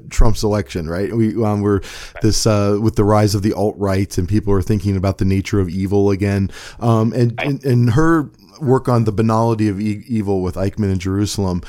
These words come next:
Speaker 1: um, was super controversial even at the time. I remember Saul Bellow thought it was terrible. <laughs> And, uh, and so there's, uh, uh, something really kind of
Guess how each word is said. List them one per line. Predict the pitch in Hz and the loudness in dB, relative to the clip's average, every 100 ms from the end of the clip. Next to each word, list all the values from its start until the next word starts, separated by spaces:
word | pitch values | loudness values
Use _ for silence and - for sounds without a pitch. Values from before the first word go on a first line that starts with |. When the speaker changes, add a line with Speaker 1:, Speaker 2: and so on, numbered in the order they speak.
| - - 113 | -14 -10 -2
Speaker 1:
um, | 110 104 | 0 0
was | 107 101 | -2 -2
super | - 147 147 131 120 - - | 0 0 2 2 2 -2 -6
controversial | - 127 120 113 131 - 123 113 | 0 0 2 0 0 2 2 2
even | 104 101 | 0 -2
at | |
the | 90 | -4
time. | - 127 123 120 | -4 0 0 0
I | 98 | 0
remember | 98 101 92 | -2 -2 -2
Saul | - 98 | -2 -2
Bellow | 92 98 107 107 | -2 -2 0 0
thought | - 92 | 0 0
it | 82 | -2
was | 82 | -8
terrible. | - 107 107 107 107 | -6 -2 0 0 0
<laughs> | - - 302 - 156 | -2 -2 -6 -4 0
And, | 131 120 | 2 4
uh, | 110 107 | 4 0
and | 120 117 | 0 -2
so | - 117 104 - - - | 2 0 0 -6 -16 -2
there's, | 139 131 113 | 2 2 2
uh, | 123 117 110 117 117 | 2 2 0 0 -2
uh, | 110 | 0
something | - 170 170 139 | 0 2 4 6
really | 135 135 123 | 6 6 4
kind | 131 120 | 2 2
of | 113 101 | 2 0